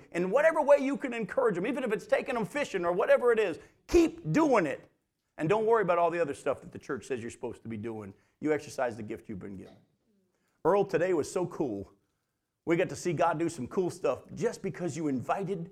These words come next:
your neighbor. And he showed up. And God's at work. Keep it up. Keep it up. I could go on and on.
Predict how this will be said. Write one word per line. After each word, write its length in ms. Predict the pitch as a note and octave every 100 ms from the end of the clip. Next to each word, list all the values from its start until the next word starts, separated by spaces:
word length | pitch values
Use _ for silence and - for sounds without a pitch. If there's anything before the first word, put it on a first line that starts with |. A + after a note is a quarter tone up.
| -
your 140 | C3
neighbor. 500 | A#2+ B2 A#2+ G2+ G2 _ _ _ _ _ _ _ _ _ _ _
And 80 | -
he 60 | C3+
showed 320 | - D3 C#3+
up. 240 | C3+ - - _ _ _ _ _ _ -
And 100 | B2+
God's 320 | - C#3+ C3
at 80 | C3
work. 300 | C#3 - - _ _
Keep 160 | G#3+ -
it 80 | -
up. 240 | - - _ _ _ _ _ _ _ _
Keep 200 | - G#3+
it 100 | E3
up. 220 | C3 - _ _ -
I 80 | D#3+
could 160 | G3+
go 160 | G3 G#3+
on 300 | C4 G#3+ F3+
and 100 | F#3+
on. 420 | A#3+ A3+ G#3